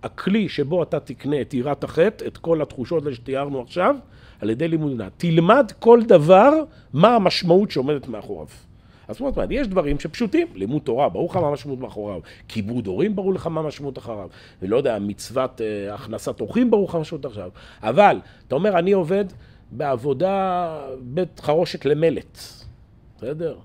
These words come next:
מה המשמעות שעומדת מאחורי זה? שב, תלמד, אתה יודע, אני, תלוי בי, הייתי עושה בכל מקום עבודה, סדנה של שיעור אמונה,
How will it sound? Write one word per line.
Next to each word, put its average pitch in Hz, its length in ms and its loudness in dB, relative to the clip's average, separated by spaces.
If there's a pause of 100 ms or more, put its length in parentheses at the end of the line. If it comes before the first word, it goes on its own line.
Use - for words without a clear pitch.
(240)
מה 185 180 4
המשמעות 202 480 0
שעומדת 160 300 -4
מאחורי 110 380 -4
זה? - 140 -14 (380)
שב, 170 300 -2 (100)
תלמד, 139 460 -2 (200)
אתה - 100 -10
יודע, 160 100 -6
אני, 151 120 -6 (180)
תלוי 135 200 -6
בי, 131 100 -6
הייתי 123 160 -6
עושה 117 180 -8
בכל 101 280 -6
מקום 123 320 -6
עבודה, 101 420 -8 (520)
סדנה 110 600 -4 (920)
של 117 240 -8
שיעור 202 420 0
אמונה, 156 520 2